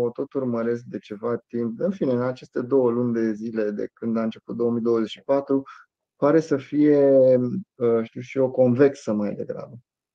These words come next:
astfel încât mărește un pic, uh, uh, situația, mai mult decât ar trebui. Uh, <clears throat>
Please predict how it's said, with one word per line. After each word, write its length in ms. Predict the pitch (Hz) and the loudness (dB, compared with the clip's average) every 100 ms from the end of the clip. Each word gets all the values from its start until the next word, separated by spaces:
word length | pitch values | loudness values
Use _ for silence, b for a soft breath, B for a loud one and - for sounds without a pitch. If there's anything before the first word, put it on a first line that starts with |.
| _ _ - | _ _ -16
astfel 220 | 117 - | -12 -6
încât 340 | 117 113 135 - | -6 -4 -8 -4
mărește 680 | 123 123 127 127 127 - 113 | 0 2 4 4 2 -2 -2
un 180 | 110 | -2
pic, 260 | 101 104 - | -4 -10 -8
uh, 340 | 110 107 104 104 _ _ _ | -4 -2 -2 -6 _ _ _
uh, 380 | 127 113 110 113 _ _ | -16 -12 -10 -12 _ _
situația, 720 | - 107 120 113 113 - 117 | -12 -8 -2 -2 -2 -4 -2
mai 180 | 117 123 | 0 0
mult 200 | 135 147 | 0 -2
decât 280 | 127 120 | -4 -4
ar 140 | 113 107 | -2 -2
trebui. 400 | - 104 95 - _ _ _ _ _ _ _ _ | -4 -10 -10 -14 _ _ _ _ _ _ _ _
Uh, 440 | 113 117 117 120 - | -2 0 2 0 -2
<clears throat> 520 | 160 156 147 147 113 | 4 6 6 6 6